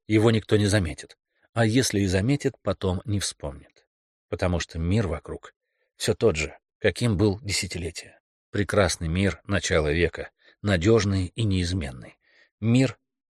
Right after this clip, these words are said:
который проживет еще около минуты. Через центральную дверь, покинув кафе, Стентон спустился на пятый этаж и неспешно зашагал к главной золоченой лестнице.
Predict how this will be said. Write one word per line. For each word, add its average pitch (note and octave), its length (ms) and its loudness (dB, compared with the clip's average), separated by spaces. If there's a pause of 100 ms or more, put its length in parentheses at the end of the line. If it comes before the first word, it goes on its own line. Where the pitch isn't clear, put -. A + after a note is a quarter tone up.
(100)
который B2 360 2
проживет G2+ 540 2
еще - 380 -2
около D2+ 380 -4
минуты. C#2+ 500 -10 (1300)
Через B2 220 2
центральную C#3 600 6
дверь, B2 240 8
покинув F2+ 400 -2
кафе, A2 460 2 (300)
Стентон C#3+ 460 4
спустился B2+ 520 -2
на A2+ 160 0
пятый E2 300 0
этаж A2+ 340 -2
и A#2+ 80 -6
неспешно C3+ 640 0
зашагал G2+ 560 0
к - 160 -14
главной G2+ 400 4
золоченой F#2 460 0
лестнице. - 520 -8